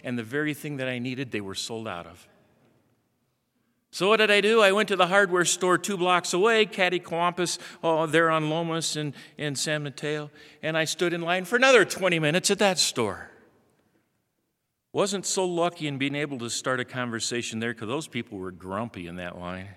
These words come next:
Tried, but nobody was really talking to anybody.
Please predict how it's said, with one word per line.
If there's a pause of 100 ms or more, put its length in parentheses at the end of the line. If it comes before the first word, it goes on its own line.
(1160)
Tried, (720)
but
nobody
was
really
talking
to
anybody.